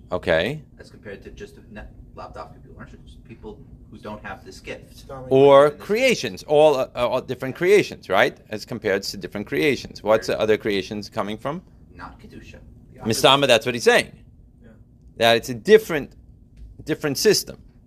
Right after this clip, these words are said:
Speaker 1: Right? So the Chiddush here is, first of all, that regardless of who you are,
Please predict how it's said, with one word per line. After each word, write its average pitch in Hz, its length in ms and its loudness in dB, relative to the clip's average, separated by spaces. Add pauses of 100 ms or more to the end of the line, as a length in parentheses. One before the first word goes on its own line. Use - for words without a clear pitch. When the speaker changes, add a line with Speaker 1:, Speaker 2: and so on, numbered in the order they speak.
(840)
Speaker 1:
Right? 127 260 4
So 147 160 2
the 131 120 -2
Chiddush 240 500 -4
here 202 340 2
is, 143 380 -2
first 202 360 -2
of 120 140 -4
all, 123 560 2 (220)
that 120 180 2
regardless 127 1120 2
of 123 640 4 (920)
who 139 260 -2
you 123 260 0
are, 120 1080 4